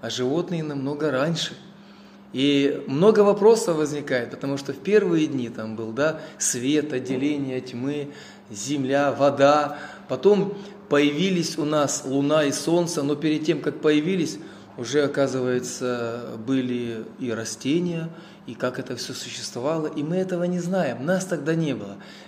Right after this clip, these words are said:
Есть вещи, которые я просто принимаю, как оно есть.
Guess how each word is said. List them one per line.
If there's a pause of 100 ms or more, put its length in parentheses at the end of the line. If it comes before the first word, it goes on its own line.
Есть
вещи,
которые
я
просто
принимаю,
как
оно
есть.